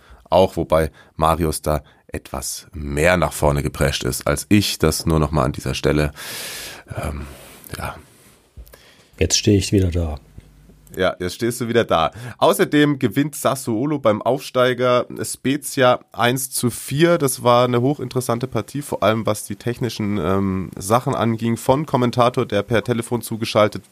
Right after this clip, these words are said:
Speaker 1: war, und zwischenzeitlich mal die Verbindung verloren hatte, als auch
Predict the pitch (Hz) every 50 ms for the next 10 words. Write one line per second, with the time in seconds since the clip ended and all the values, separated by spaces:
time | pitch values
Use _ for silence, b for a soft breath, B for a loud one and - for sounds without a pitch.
0 | - 95 98 98 104 110 107 - B B B B B B B B B B B B
1 | B B 107 110 107 101 - - - - - - 107 101 113 104 - 101 95 87
2 | - 107 95 92 95 - - 98 - - 123 127 117 104 101 98 - 101 92 92
3 | 98 104 101 107 101 95 98 98 - - 113 110 110 _ b b b b b b
4 | b b b b b - _ - 117 143 165 165 - - - 120 123 131 131 131
5 | - -